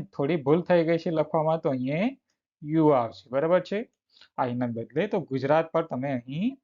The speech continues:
ભરી શકશો. ત્યાર પછી છે વય મર્યાદા. તે આપણે જે ઉંમર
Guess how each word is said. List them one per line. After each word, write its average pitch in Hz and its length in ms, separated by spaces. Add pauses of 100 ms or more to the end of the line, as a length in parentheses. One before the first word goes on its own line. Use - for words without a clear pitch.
(760)
ભરી 147 500 (220)
શકશો. - 520 (1120)
ત્યાર 233 240
પછી 220 260
છે 247 180
વય 185 300
મર્યાદા. 135 460
તે 233 200
આપણે 208 300
જે 208 300
ઉંમર 165 440